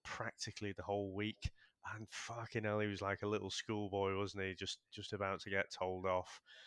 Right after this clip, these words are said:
Um, but the other one, uh, on, on the sweeter side, was Molly-Mae walking in and seeing Tommy, you know, who's on his own, and then she sort of broke down. Pretty much they were fake tears, but, you know, I, I was kind of bought in. It w-, it was a bit emotional, that one, wasn't it?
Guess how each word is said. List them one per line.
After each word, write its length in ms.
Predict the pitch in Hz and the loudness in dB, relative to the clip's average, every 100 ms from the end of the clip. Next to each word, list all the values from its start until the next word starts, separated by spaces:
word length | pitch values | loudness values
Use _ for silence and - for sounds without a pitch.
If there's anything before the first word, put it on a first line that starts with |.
| - - - - 95 | -18 -20 -20 2 6
Um, 540 | 98 101 101 98 98 _ - | 8 8 6 4 -6 _ 4
but 100 | 226 | 10
the 120 | 202 | 12
other 140 | 190 | 12
one, 240 | 151 139 131 | 12 12 12
uh, 120 | 120 | 6
on, 200 | 87 120 | 8 6
on 280 | 113 117 117 | 8 8 6
the 60 | 113 | 2
sweeter 440 | - 160 160 123 | 2 2 0 0
side, 360 | - 90 82 85 | 0 2 2 0
was 160 | 95 | 2
Molly-Mae 480 | 107 110 110 110 113 | 6 6 6 4 4
walking 400 | 110 113 113 117 | 6 6 4 2
in 240 | 120 131 123 _ - | 2 0 -6 _ -4
and 180 | 92 92 | -2 0
seeing 300 | - 101 95 | 0 2 0
Tommy, 440 | - 101 110 104 - _ _ _ - | 2 4 4 2 -4 _ _ _ -8
you 100 | 104 | -2
know, 180 | 92 95 | 0 0
who's 140 | 95 | 0
on 120 | 98 98 | 0 0
his 140 | 98 | 2
own, 300 | 98 101 98 | 2 2 0
and 100 | 95 90 | -2 -2
then 120 | 90 | -2
she 160 | - - | -2 -2
sort 180 | 95 | -2
of 60 | - | 0
broke 260 | 98 95 - | 2 2 2
down. 220 | 98 95 - - - - _ _ | 0 0 -4 -14 -14 -16 _ _
Pretty 180 | - 175 | 8 8
much 300 | 139 143 - | 10 6 6
they 80 | 127 | 4
were 80 | 117 | 6
fake 320 | 131 123 - | 6 4 4
tears, 400 | - 120 123 113 | 2 4 4 2
but, 240 | 117 104 - | 4 4 2
you 140 | 123 | 0
know, 260 | 104 98 95 - _ _ _ - | 2 2 2 -4 _ _ _ -6
I, 280 | 120 - 110 | -4 4 6
I 20 | |
was 180 | 104 92 | 6 4
kind 180 | - 92 | 0 0
of 80 | 82 | 2
bought 280 | 87 87 90 | 0 0 0
in. 140 | 85 | 0
It 80 | 101 | 2
w-, 180 | 135 127 | 2 4
it 120 | 113 | 4
was 200 | 107 92 | 4 2
a 40 | |
bit 160 | 90 82 | 0 0
emotional, 500 | 85 85 85 82 82 | 0 -4 -4 -6 -6
that 140 | 82 | -4
one, 180 | 82 82 | -6 -6
wasn't 180 | 85 | -6
it? 40 | 80 | -6